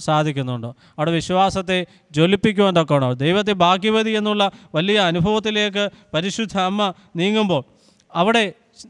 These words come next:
നമുക്ക് ചിന്തിക്കേണ്ടത്, എനിക്ക് ഈ കാലഘട്ടത്തിൽ എൻ്റെ വിശ്വാസം മറ്റുള്ളവർക്ക് ജ്വലിപ്പിക്കുന്ന അനുഭവമായി തീരുന്നുണ്ടോ? ഇന്ന്, ആ,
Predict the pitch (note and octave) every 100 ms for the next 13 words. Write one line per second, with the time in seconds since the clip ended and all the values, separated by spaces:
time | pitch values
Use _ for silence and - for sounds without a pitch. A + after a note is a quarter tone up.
0 | F#3 F#3+ G#3 F#3+ G3 F#3 F3 D3+ C3+ D3+
1 | D#3 F#3 F#3+ F3+ F3 F#3 F#3 F3+ F3 E3+
2 | - _ D3+ F3+ G3 F3+ F#3 F#3 F#3 F#3
3 | F3 _ - C#3+ G#3 G3 F#3+ F#3 E3+ E3+
4 | - _ _ D#3 F#3+ G#3+ A#3 G#3 G#3+ G3+
5 | E3 - F3 F#3+ G#3 G3+ F#3 F3 F3 E3
6 | E3 E3 C#3+ A#2+ A#2+ _ _ _ _ D#3+
7 | G#3 G3 F3 _ _ D#3+ D#3+ D3